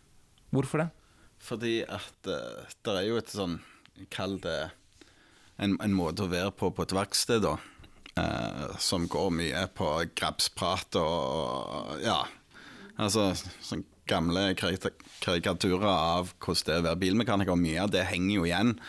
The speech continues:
Speaker 2: og det er jo fortsatt eldre folk i bransjen også som henger
Speaker 1: Ja.
Speaker 2: veldig igjen på,
Speaker 1: Ja.
Speaker 2: ja.
Speaker 1: Og det, og det setter en p-, en, altså det preger,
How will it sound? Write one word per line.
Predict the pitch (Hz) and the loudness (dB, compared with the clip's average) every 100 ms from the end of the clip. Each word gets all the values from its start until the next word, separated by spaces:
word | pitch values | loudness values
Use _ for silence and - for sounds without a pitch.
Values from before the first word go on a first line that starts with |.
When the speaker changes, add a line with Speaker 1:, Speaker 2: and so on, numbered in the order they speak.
| - | -14
Speaker 2:
og | - 92 | -4 0
det | 82 | 2
er | 92 | 2
jo | - | 2
fortsatt | 92 - 92 - | 0 2 0 0
eldre | 87 90 92 | 0 0 0
folk | 92 92 | 0 0
i | 87 | 0
bransjen | 78 73 - 87 | 0 0 2 2
også | 101 - | 2 0
som | 101 | 0
henger | 87 92 90 - - | 0 0 -2 -6 -2
Speaker 1:
Ja. | 104 107 | 2 2
Speaker 2:
veldig | 95 85 73 85 110 | 2 0 2 2 2
igjen | 98 92 | 4 2
på, | - 76 69 - | 0 -2 -2 -4
Speaker 1:
Ja. | - 104 - - - - _ - | -2 0 -2 -8 -20 -20 _ -8
Speaker 2:
ja. | 92 67 - _ - _ - - - | -6 -6 -10 _ -20 _ -20 -20 -2
Speaker 1:
Og | 131 | 2
det, | 123 139 | 4 4
og | 131 | 4
det | 120 127 123 | 4 4 2
setter | 120 - 113 | 0 2 0
en | |
p-, | 107 120 127 | 0 0 2
en, | 117 110 104 110 - - - - - - | 2 2 2 0 -2 -2 -2 -4 -6 -2
altså | 113 123 | -2 0
det | 117 | 0
preger, | 120 92 85 104 | 2 2 4 2